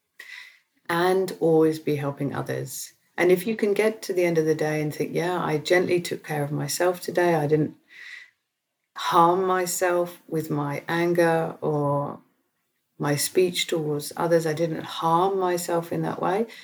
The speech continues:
and I helped others," then you can rest easy knowing that, I mean, that is the purpose. There is no other purpose.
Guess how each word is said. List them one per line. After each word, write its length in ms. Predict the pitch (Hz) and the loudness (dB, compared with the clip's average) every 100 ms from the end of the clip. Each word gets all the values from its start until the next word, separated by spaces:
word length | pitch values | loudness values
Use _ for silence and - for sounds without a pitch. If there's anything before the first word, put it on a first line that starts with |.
| - | -10
and 180 | - 165 | -2 0
I 140 | 151 143 | 0 0
helped 380 | 175 180 185 | 2 2 2
others," 300 | 180 170 170 | 0 0 0
then 160 | 165 156 | 0 0
you 120 | 151 | 0
can 280 | - 147 143 | -2 -2 0
rest 340 | 147 143 - | -2 -4 -4
easy 300 | 170 170 165 | 0 2 4
knowing 380 | 151 151 151 151 | 2 2 2 2
that, 380 | 143 - - - _ - - _ _ _ _ _ _ _ - | 0 -2 -8 -14 _ -20 -20 _ _ _ _ _ _ _ -4
I 40 | |
mean, 140 | 165 165 | 0 6
that 220 | 185 180 | 6 6
is 160 | 180 | 4
the 80 | - | 0
purpose. 640 | - 160 156 - - - - _ _ - | -4 -4 -4 -8 -8 -10 -12 _ _ 2
There 200 | 160 165 | 4 4
is 120 | 165 | 2
no 340 | 156 156 156 | 0 2 2
other 260 | - 151 139 | 2 -2 -4
purpose. 680 | - 147 143 139 - - | -2 -4 -2 -4 -4 -6